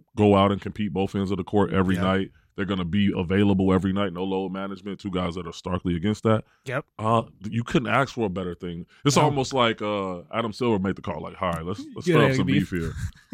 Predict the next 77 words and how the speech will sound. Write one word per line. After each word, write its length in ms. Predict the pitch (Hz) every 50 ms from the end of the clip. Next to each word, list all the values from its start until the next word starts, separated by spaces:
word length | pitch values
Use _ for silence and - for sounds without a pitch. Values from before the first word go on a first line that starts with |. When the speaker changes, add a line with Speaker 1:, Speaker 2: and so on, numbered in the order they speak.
| 220 -
Speaker 2:
<laughs> 20 |
Speaker 1:
Let's 240 | 170 147 120 123 -
create 220 | 151 156 151 135 120
a 40 |
storyline 560 | 120 120 - 123 120 113 110 110 104 104 101 98
so 140 | - 98
when 160 | 95 98 95 92
LeBron 440 | 95 90 87 107 110 110 110 107
and 100 | 107 104
them 160 | 104 101 101 98
are 80 | 95 95
gone, 340 | 101 113 104 101 101 98
we 120 | 92 104 104
got" 280 | 95 107 107 101 95
Speaker 2:
We 60 | - 131
need 100 | 127 -
some 120 | - 131 127
young 140 | 135 147 151
guys, 300 | 139 131 123 123 120 117
Speaker 1:
Yeah, 80 | 127 135
Speaker 2:
yeah. 240 | 143 147 143 131
And 180 | 123 127 170 180
it's 120 | 180 147
Speaker 1:
absolutely. 40 | -
Speaker 2:
great. 220 | 180 196 220 190 185
They're 80 | 185
both 160 | 170 196 196
in 60 | 180 180
the 60 | 170
West, 320 | 151 147 143 156 180 - -
so 100 | - 151
they're 140 | 143 139 135
both 240 | 139 139 143 - -
gonna 120 | 147 139
be 80 | 131 131
playing 320 | - - 143 139 135 135
each 120 | 131 - -
other 220 | 135 127 120 117
a 40 | 110
Speaker 1:
Yeah. 40 | 110 104
Speaker 2:
lot. 280 | 104 101 113 139 - - _ _ _ _ _
And 140 | 143 147 147
I 120 | 135 139
think 220 | 135 - 160 139 -
these 160 | 143 131 110
guys 220 | - 135 131 123 123
are 40 | 123
gonna 140 | 139 143
be 100 | 135 131
good 240 | 127 131 131 131 127
for 120 | - 147 139
the 80 | 131
next 220 | 131 131 131 - -
five 440 | - - - - 127 127 127 131
to 80 | 135 131
ten 220 | - 139 143 139 135
years. 320 | 135 139 139 160 185 185 180
Speaker 1:
Absolutely. 440 | 90 - - 85 82 87 85 76 -
Speaker 2:
So 60 | 160
if 60 | 147 143
they 60 | 139
keep 200 | - 151 147 135
going 220 | 151 143 143 143 139
at 120 | 139 143
each 180 | 151 143 - 151
other, 240 | 143 151 175 170
that 140 | 147 135 135
might 160 | 139 143 139
be 60 | 143 143
the 100 | 139 135
new 120 | 135 131
thing. 300 | 127 - - 135 143 147
We 140 | 143 175 185
haven't 440 | - - 190 208 220 220 185 143 -
had 300 | 143 151 156 165 170 156
a 40 | 143
big, 540 | 139 147 147 151 156 151 147 147 147 147